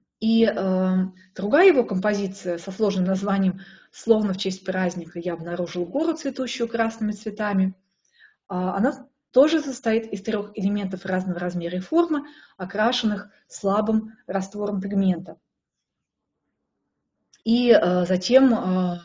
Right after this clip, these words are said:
посыпанным уже сухим порошком, чтобы вот эти вот, э,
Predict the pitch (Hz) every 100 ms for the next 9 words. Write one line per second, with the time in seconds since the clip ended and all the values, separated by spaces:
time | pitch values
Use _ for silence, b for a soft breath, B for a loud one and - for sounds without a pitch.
0 | _ _ - - 180 - 262 254 220 208
1 | 190 190 196 196 196 214 190 196 180 175
2 | 185 - 320 349 B B B - 214 196
3 | 190 180 196 185 180 175 - - 185 175
4 | 175